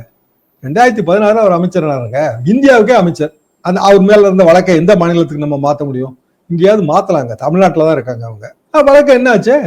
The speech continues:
சி பி ஐ வழக்கு, அப்புறம் அப்பீல் போனாங்களா? எத்தனை உதாரணம்? நீங்க ராஜஸ்தான்ல உங்களுக்கு உதாரணம் வேணுமா? மத்திய பிரதேசத்துல வேணுமா? இது எப்படி வந்து மூத்த வழக்கறிஞர்களுக்கு தெரியாம போச்சு? அன்னைக்கு சுப்ரீம் கோர்ட்ல விவாதம் நடக்கும்போது இதை சொல்லிருக்கணும்ல.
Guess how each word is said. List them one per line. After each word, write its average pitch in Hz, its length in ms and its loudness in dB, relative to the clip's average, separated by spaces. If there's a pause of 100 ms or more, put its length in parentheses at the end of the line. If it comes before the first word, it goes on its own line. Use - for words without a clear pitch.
சி 269 160 2
பி 294 120 2
ஐ 240 60 4
வழக்கு, 214 320 2 (580)
அப்புறம் 202 220 4
அப்பீல் 208 240 0
போனாங்களா? 165 420 0 (1900)
எத்தனை 392 300 4
உதாரணம்? 294 300 2
நீங்க 170 140 2
ராஜஸ்தான்ல 190 560 0
உங்களுக்கு 156 260 -4
உதாரணம் 147 280 -2
வேணுமா? 139 240 -8 (100)
மத்திய 156 220 0
பிரதேசத்துல 160 460 -4
வேணுமா? 135 320 -6 (840)
இது 311 240 6
எப்படி 359 260 2
வந்து 320 260 2 (300)
மூத்த 262 280 0
வழக்கறிஞர்களுக்கு 208 680 0
தெரியாம 196 280 2
போச்சு? 175 180 -2
அன்னைக்கு 196 320 -2
சுப்ரீம் 220 260 -6
கோர்ட்ல 196 280 -2
விவாதம் 202 340 2
நடக்கும்போது 202 380 0
இதை 175 160 0
சொல்லிருக்கணும்ல. 160 560 -6